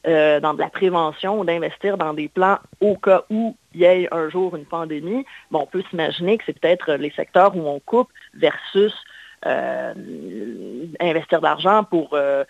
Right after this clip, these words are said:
prévenir la vétusté des hôpitaux, par exemple. Tu sais, il y en a un qui semble plus concret, que l'autre, mais c'est là que ça pêche quand il arrive un, une grande situation comme au-, aujourd'hui, ben, le,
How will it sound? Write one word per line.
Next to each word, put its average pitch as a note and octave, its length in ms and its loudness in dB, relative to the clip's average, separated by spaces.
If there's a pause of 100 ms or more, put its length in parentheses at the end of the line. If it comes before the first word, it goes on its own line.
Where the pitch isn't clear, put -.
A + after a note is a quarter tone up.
(140)
prévenir E3+ 280 -2
la D3+ 100 4
vétusté D#3+ 480 -2
des D#3 180 0
hôpitaux, B3 360 -2
par D3+ 180 4
exemple. D#3 440 -2
Tu F3 80 -2
sais, F#3+ 40 -2
il G3 40 -2
y E3+ 60 0
en D3+ 120 -2
a D3+ 40 0
un F#3+ 140 2
qui - 120 -8
semble E3+ 340 0
plus A#3 200 2
concret, E3 720 0 (360)
que E3+ 80 0
l'autre, F3+ 460 4 (400)
mais F3 400 0 (400)
c'est D3+ 100 -2
là F#3+ 160 6
que - 140 -16
ça D#3+ 120 -2
pêche F#3+ 360 -2
quand - 80 -8
il D3 100 -8
arrive E3 260 -6
un, C#3 220 -6
une - 100 -12
grande D3+ 240 -6
situation - 380 -4
comme C#3+ 180 -2
au-, C3 380 -8
aujourd'hui, D3+ 580 -2
ben, B2+ 460 0
le, B2 280 -4